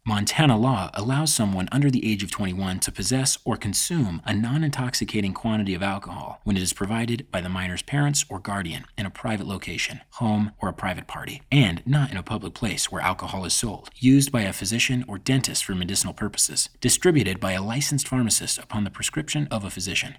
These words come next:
used by an ordained minister or priest in connection with a religious service.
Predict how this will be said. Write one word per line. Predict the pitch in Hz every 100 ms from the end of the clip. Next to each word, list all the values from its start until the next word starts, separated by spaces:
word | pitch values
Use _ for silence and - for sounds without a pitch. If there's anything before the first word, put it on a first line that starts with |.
| -
used | 127 143 - -
by | 101
an | 98
ordained | 98 98 95 117 107
minister | 110 110 - - -
or | 107
priest | - 156 101 -
in | - 107
connection | 127 139 139 135
with | 104
a | 98
religious | 90 92 90 85
service. | 92 87 - -